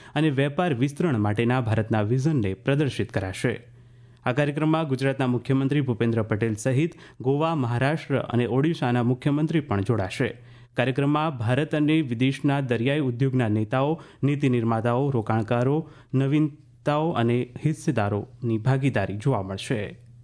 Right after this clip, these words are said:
આંતરરાષ્ટ્રીય સૌર ગઠબંધનની સભાનું આઠમું સત્ર આજથી નવી દિલ્હીના ભારત મંડપમ ખાતે શરૂ થશે.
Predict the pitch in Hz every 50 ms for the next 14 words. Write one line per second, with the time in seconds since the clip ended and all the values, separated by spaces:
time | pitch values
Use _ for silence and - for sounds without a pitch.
0 | - - - - - - - - - - - - - - - - - - - -
1 | - - - - _ _ 127 131 139 139 165 151 160 165 160 - 190 196 214 202
2 | - 175 170 185 214 160 160 151 165 147 160 165 165 160 175 180 180 190 208 202
3 | - 143 135 131 143 151 156 170 185 - 127 135 151 147 160 180 185 202 196 -
4 | 151 135 135 - 139 151 156 - 117 127 135 127 135 139 - 185 190 165 127 110
5 | 117 117 127 123 127 135 135 139 147 135 120 117 107 110 104 - 117 117 117 151
6 | 151 180 185 170 - - 98 - 101 101 107 - 147 120 104 - - 107 - -
7 | 120 104 -